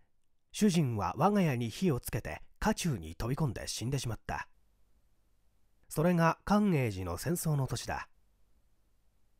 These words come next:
主家は没落したが、白ネズミの藤兵衛は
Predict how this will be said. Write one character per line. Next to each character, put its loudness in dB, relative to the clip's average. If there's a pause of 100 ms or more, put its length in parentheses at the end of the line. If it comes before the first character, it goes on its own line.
(140)
主 -8
家 2
は 4
没 0
落 0
し -4
た -2
が、 -2 (680)
白 4
ネ 4
ズ 2
ミ 6
の 2
藤 4
兵 2
衛 0
は -2